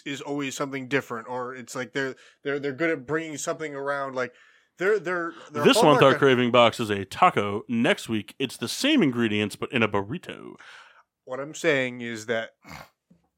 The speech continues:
Speaker 1: they do a good job at bringing back, you know, popular items. They eliminate the ones that don't work, and they don't
Speaker 2: They
Speaker 1: try it
Speaker 2: just,
Speaker 1: again.
Speaker 2: they just eliminated, like, a bunch of items that people love.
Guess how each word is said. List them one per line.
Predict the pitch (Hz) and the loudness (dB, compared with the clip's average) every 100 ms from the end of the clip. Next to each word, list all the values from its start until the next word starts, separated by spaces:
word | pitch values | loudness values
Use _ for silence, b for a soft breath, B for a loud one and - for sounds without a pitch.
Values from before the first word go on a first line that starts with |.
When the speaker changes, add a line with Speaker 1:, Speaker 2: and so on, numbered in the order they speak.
| _ | _
Speaker 1:
they | 135 135 | -10 -8
do | 135 139 | -6 -8
a | 113 | -6
good | 156 170 | -8 -2
job | 175 156 151 123 | 2 4 4 0
at | 107 _ | -14 _
bringing | - - 160 170 | -14 -12 -10 -2
back, | 160 151 - | 2 2 2
you | 120 | -10
know, | - | -6
popular | 147 156 160 143 | -6 -4 -4 -4
items. | 139 127 | -4 -6
They | 123 107 | -8 -8
eliminate | 104 117 143 175 175 165 | -8 -4 -4 -2 -6 -4
the | 156 | -4
ones | 156 135 | -4 -4
that | 110 | -4
don't | 135 156 | -2 -2
work, | 143 131 127 | -2 -2 -4
and | 113 | -6
they | |
don't | 120 147 - b b b - 156 | -2 -4 -6 b b b -2 6
Speaker 2:
They | |
Speaker 1:
try | 180 175 | 6 8
it | 165 | 10
Speaker 2:
just, | 202 - | 10 10
Speaker 1:
again. | - 117 | 4 2
Speaker 2:
they | 208 | 2
just | 156 196 226 | 6 6 6
eliminated, | 254 175 196 175 135 120 | 6 8 8 6 4 4
like, | 123 143 | 2 2
a | 123 | 2
bunch | 147 156 160 | 4 4 4
of | 135 | 2
items | 131 156 165 | 2 2 2
that | 135 - | -2 -2
people | 135 123 107 | -2 -2 4
love. | 127 110 - | 4 4 -2